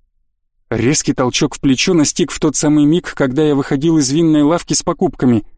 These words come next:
Даже не оборачиваясь, я уже точно знал, он не был случайным. Так не хотелось выходить из того благодушного настроения, в котором до сих пор находился, что невольно пришлось тяжело вздохнуть.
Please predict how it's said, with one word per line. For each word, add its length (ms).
Даже 320
не 80
оборачиваясь, 720
я 80
уже 220
точно 460
знал, 420
он 380
не 160
был 200
случайным. 720
Так 240
не 140
хотелось 640
выходить 480
из 100
того 240
благодушного 800
настроения, 640
в 80
котором 340
до 80
сих 240
пор 160
находился, 560
что 180
невольно 360
пришлось 400
тяжело 360
вздохнуть. 640